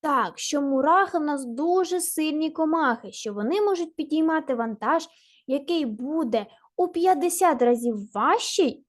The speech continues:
ніж вони самі. Тобто одна мураха може підійняти, так, п'ятдесят мурашок. Перегортаємо з вами сторіночку,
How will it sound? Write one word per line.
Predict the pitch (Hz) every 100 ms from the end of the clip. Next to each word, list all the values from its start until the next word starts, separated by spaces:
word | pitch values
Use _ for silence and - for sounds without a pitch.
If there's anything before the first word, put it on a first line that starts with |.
| -
ніж | 349 339 320
вони | 339 339
самі. | 339 427 415 302 202 - _ _ _ -
Тобто | 330 254 254 -
одна | 339 330 339
мураха | 285 247 208 277 330 311 214 -
може | 226 254 339 415
підійняти, | 415 349 302 269 233 220 220 - 415 523 _ _ _ _
так, | 349 320 311 - _
п'ятдесят | 240 240 247 214 214 - 359 494 - _
мурашок. | 523 523 320 185 180 - - _ _ _ _ _ _ _ _ _ _ _ _ _ _ _ _ _
Перегортаємо | 523 523 480 480 - 415 370 330
з | 311
вами | 320 339 269 262
сторіночку, | - 403 302 311 381 302 - 208 -